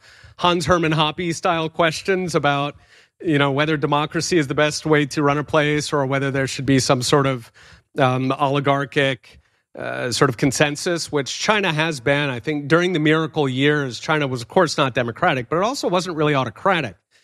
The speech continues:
They had a, uh, a fairly large, at least fifteen hundred person, uh,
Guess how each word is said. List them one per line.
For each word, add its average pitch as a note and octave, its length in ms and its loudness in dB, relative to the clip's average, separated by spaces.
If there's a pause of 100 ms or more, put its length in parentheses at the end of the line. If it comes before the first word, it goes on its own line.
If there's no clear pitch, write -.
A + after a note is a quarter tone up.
(340)
They C#3+ 180 2
had D3 400 0 (100)
a, C#3 460 0 (420)
uh, B2+ 480 0
a C#3+ 220 -6
fairly F3+ 320 0
large, C#3+ 400 -2
at C3+ 80 -14
least D#3 180 -6
fifteen E3 380 -2
hundred C3+ 280 0
person, C3+ 600 0 (360)
uh, B2 260 2